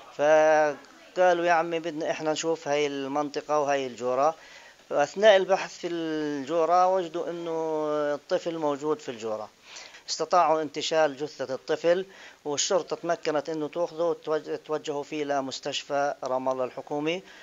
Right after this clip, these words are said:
ومستشفى رام الله الحكومي يعني كطواقم طبية إحنا بنحترمهم ونقدرهم، قاموا بعملهم ع-، على أكمل وجه، وبنحييهم وبنشكرهم. الطفل الآن يعني هو على الأجهزة،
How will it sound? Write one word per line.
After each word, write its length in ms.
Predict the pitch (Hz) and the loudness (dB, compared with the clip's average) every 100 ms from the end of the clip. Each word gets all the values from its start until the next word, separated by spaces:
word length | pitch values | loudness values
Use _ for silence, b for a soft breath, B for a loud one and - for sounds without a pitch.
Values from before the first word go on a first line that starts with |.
| B B | B B
ومستشفى 540 | 151 156 165 - 190 208 | -4 -4 -2 -4 -2 2
رام 220 | 190 185 | 4 4
الله 160 | 180 175 | 2 0
الحكومي 460 | 170 - 170 165 | -2 -4 -4 0
يعني 240 | 160 143 147 | 0 0 0
كطواقم 600 | 165 156 165 175 160 143 | -2 2 4 4 2 -6
طبية 500 | 156 131 165 160 160 | -6 -4 -2 0 0
إحنا 200 | 156 151 | -2 -6
بنحترمهم 540 | 147 - 147 156 143 | -6 -4 -4 -2 -6
ونقدرهم، 560 | 135 147 131 165 151 147 | -4 -4 0 0 -2 2
قاموا 300 | 165 156 135 | 4 4 0
بعملهم 440 | 127 147 151 139 | 0 0 0 -2
ع-، 300 | 131 143 139 | -2 0 0
على 300 | 123 139 139 | 0 2 0
أكمل 320 | 151 139 139 | 0 -4 -4
وجه، 280 | 135 156 160 | 2 2 2
وبنحييهم 760 | 165 165 160 156 156 165 165 156 | -2 -4 -2 -2 0 -2 -2 -4
وبنشكرهم. 560 | 151 143 - 120 117 - | -4 -6 -6 -10 -14 -20
الطفل 260 | - 190 180 | -6 -4 -2
الآن 340 | 175 180 175 | 0 2 4
يعني 240 | 170 151 160 | 2 0 0
هو 160 | 156 | 2
على 260 | 165 147 151 | 4 4 2
الأجهزة، 640 | 147 156 123 139 143 180 | 0 -4 -4 -2 2 2